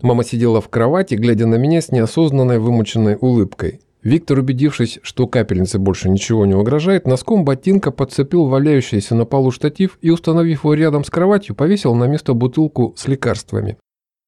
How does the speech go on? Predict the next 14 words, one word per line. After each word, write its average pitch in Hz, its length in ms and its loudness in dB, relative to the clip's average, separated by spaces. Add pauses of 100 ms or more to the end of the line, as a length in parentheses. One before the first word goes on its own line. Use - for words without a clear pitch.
Спустя 117 440 -2
короткое 107 480 0
время 165 380 4
он 147 100 2
начал 170 300 0
поспешно 151 580 -2
прощаться 139 640 -2
и 135 140 -2
попросил 156 460 0
меня 160 280 2
выйти 156 360 0
вместе 127 420 0
с 123 140 -8
ним. 92 240 0